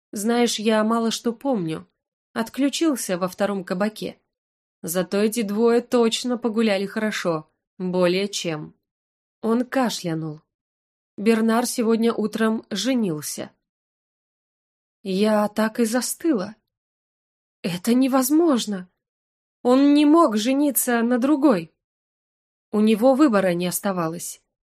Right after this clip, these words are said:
Кузен предостерегающе пнул меня по ноге под столом, напоминая, что о моей помолвке – говорить никому нельзя. Дочь королевского казначея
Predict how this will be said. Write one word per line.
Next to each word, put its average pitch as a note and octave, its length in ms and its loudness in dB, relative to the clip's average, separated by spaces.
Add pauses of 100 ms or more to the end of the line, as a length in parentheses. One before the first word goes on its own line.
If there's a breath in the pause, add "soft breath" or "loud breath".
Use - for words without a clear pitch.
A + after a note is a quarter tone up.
(520)
Кузен A3+ 460 0
предостерегающе A3 960 -2
пнул A#3 380 -2
меня A3 260 0
по G3+ 140 -4
ноге G3 320 -2
под G#3 160 -8
столом, G3+ 480 -4 (320)
напоминая, G3+ 640 0
что - 280 -4
о F3+ 120 -6
моей F3 320 -4
помолвке – F3 760 -6 (300)
говорить G#3 600 2
никому F3 500 -4
нельзя. F3 480 -4 (1400)
Дочь A#3+ 380 4
королевского G#3+ 720 0
казначея F#3+ 720 -2